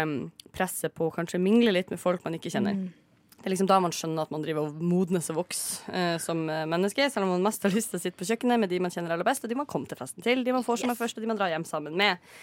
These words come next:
Speaker 2: Mhm.
Speaker 1: I den anledning så tenkte jeg vi skulle snakke litt om hva snakker man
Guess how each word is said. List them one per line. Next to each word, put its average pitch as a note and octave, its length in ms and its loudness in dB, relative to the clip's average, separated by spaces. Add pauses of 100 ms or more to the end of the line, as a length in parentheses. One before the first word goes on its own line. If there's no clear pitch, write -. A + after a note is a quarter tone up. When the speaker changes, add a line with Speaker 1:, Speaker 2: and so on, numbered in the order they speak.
(140)
Speaker 2:
Mhm. B3 400 4 (240)
Speaker 1:
I D4 120 2
den C#4+ 120 4
anledning A3 600 2
så - 140 -10
tenkte A#3 160 2
jeg A3 60 -4
vi A3 100 0
skulle - 160 -6
snakke C4 140 -2
litt - 100 -6
om A#3 240 4
hva - 180 -10
snakker - 540 0
man C#3+ 320 2